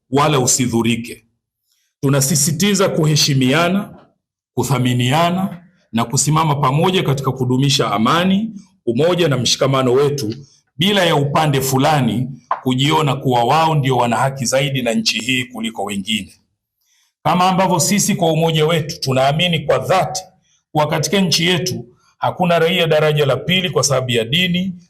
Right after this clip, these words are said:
kabila, wanakotoka au rangi yao. Sisi kwa umoja wetu tunaazimia kuendelea kuiombea dua nchi yetu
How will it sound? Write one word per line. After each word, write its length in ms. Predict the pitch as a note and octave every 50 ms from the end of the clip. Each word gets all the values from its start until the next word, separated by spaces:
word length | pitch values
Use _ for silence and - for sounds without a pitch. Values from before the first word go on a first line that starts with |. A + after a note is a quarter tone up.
| _
kabila, 800 | _ - A2+ G#2+ B2 D#3+ F3 E3 E3 D#3 D#3 D#3 D#3 D#3 - - _ _
wanakotoka 960 | - A#2+ A#2+ B2+ B2 - - B2 A#2 - E3+ E3 C#3+ A#2 - A#2 G#2+ G#2+ - - _
au 220 | - C#3 B2 A2 G#2+
rangi 360 | G#2+ G2+ G2 F#2 F2+ F#2+ G2
yao. 220 | G#2 G2 E2 - - - - - - - _ _ _ _ _ _ _ _ _ - - - _ _ _ - - - - - - - - - - - - - - - - - - - - - - - - - - - - - - - - - - _ _ - - - - - - - _ _ _ _
Sisi 320 | - - A#3 A3+ A#3 A#3+
kwa 180 | - G3+ G3 F#3+
umoja 280 | F#3 F#3+ F#3 F3 F#3
wetu 340 | G3 G#3 A3 A3 G#3+ G#3 G#3+
tunaazimia 800 | - F#3 F#3 E3+ E3 D#3+ D#3 D3+ C#3 C#3 D#3+ D#3+ F3+ G3 G3 F#3
kuendelea 600 | F3+ - E3 D#3+ D#3 D3+ D3+ D#3 E3 F3 F3 E3+
kuiombea 680 | D#3 - D3+ D3 D3 D3 D3+ D3 D3 D#3 E3 D#3+ D3+
dua 400 | C#3+ C#3 C#3 C#3+ F3+ E3 D3 B2
nchi 320 | A#2 A#2 A2+ - - A2+ B2
yetu 280 | B2 A2 - - -